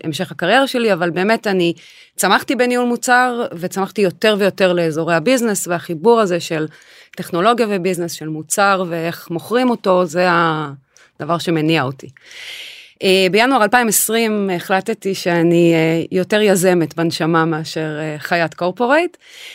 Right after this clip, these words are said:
אה, לא ידעתי שעוד שנייה הקורונה הולכת להכות בי, אבל, אה, יצאתי בעצם לעצמאות והקמתי חברה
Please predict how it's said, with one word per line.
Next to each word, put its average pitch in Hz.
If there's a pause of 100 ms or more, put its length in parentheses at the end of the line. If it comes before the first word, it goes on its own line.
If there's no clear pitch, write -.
(200)
אה, 180 (680)
לא 190
ידעתי 190
שעוד 170
שנייה 170
הקורונה 165
הולכת 151
להכות 202
בי, 254
אבל, 160
אה, 151
יצאתי 190
בעצם 165
לעצמאות 180
והקמתי 175
חברה 180